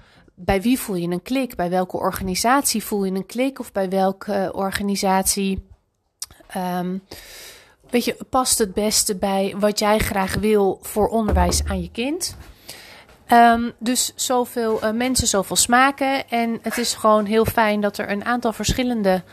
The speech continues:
onderwijsaanbieders zijn, online. Zodat jij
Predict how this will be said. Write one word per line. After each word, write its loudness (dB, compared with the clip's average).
onderwijsaanbieders 0
zijn, -2
online. 2
Zodat 4
jij 4